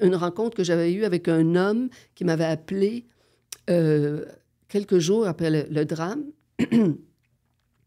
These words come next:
Et je, je, je l'ai souvent raconté parce que ça ne s'oublie pas. Euh, il m'a, il m'avait, il m'avait, euh,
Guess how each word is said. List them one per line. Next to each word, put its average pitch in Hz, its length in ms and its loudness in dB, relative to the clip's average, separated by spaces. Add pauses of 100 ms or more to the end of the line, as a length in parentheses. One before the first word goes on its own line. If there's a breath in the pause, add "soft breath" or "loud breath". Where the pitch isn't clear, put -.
(520 soft breath)
Et 190 220 6
je, 160 260 0
je, 175 280 2
je 170 160 0
l'ai 170 80 2
souvent 170 320 0
raconté 160 420 -2
parce 170 220 -4
que 165 80 -4
ça 165 220 -2
ne 160 80 0
s'oublie 175 360 0
pas. 180 320 -8 (460 soft breath)
Euh, 170 520 2 (720)
il 165 140 2
m'a, 156 200 2
il 160 180 2
m'avait, 165 500 2
il 160 140 2
m'avait, 160 520 0
euh, 147 420 -4